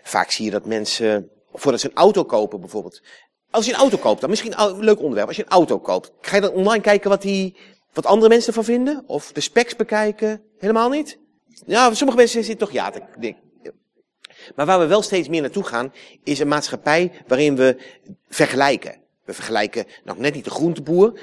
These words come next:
maar bijvoorbeeld als je een tandarts kiest, een nieuwe tandarts, stel je bent niet tevreden over je huidige tandarts, je wil naar een andere tandarts, zie je vaak dat mensen toch online even gaan kijken op independer punt N L of zorgkaart punt N L. Eens kijken van,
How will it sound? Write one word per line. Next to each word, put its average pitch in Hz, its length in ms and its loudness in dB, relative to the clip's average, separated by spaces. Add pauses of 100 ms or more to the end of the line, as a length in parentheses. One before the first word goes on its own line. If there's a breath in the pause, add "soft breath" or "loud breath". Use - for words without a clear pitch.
(100)
maar 160 260 0
bijvoorbeeld 160 300 0
als 127 80 -4
je - 60 -8
een 139 60 -12
tandarts 202 380 2
kiest, - 480 -6
een 127 80 -10
nieuwe 147 180 2
tandarts, 156 260 2
stel 147 120 0
je 127 80 2
bent 120 120 0
niet 127 100 -8
tevreden 113 360 -2
over 104 120 -2
je 113 60 -4
huidige 175 300 -2
tandarts, 156 400 -8
je 104 60 -8
wil 95 100 -4
naar 92 160 -6
een 107 80 -10
andere 135 260 -4
tandarts, 117 440 -6 (220 loud breath)
zie 175 200 -4
je 165 200 4
vaak - 560 -2
dat 123 100 -4
mensen 127 220 -4
toch - 140 0
online 139 420 -2
even 98 200 -4
gaan 98 100 -8
kijken - 300 -8
op - 60 -10
independer 110 640 -6
punt 104 260 -8
N 107 180 -4
L 107 80 0
of - 240 -8
zorgkaart 131 460 2
punt 117 260 -2
N 110 100 -2
L. 110 120 -2 (160 loud breath)
Eens - 140 -2
kijken 135 320 0
van, 147 180 -4